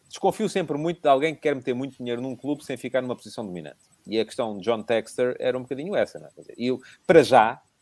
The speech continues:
aquilo que eu vejo é que os grandes clubes em Portugal, pelo menos, não estão disponíveis para ceder a posição dominante nas suas chaves. E acho muito bem que não estejam. Ah, gosto da regra do cinquenta mais um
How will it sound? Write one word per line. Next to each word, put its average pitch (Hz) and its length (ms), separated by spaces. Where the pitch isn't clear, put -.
aquilo 135 240
que - 100
eu 139 80
vejo 147 300
é 123 60
que 151 340
os 113 180
grandes 120 460
clubes 110 320
em 110 80
Portugal, 123 440
pelo 131 160
menos, 131 260
não 135 120
estão 123 220
disponíveis 127 580
para 131 220
ceder 123 320
a 127 40
posição 127 280
dominante 120 380
nas 120 100
suas 131 180
chaves. 85 240
E 92 120
acho 78 180
muito 107 160
bem 101 100
que 90 80
não 117 80
estejam. 90 380
Ah, 90 880
gosto 143 480
da 131 300
regra 127 400
do 127 80
cinquenta 131 380
mais 127 260
um 127 240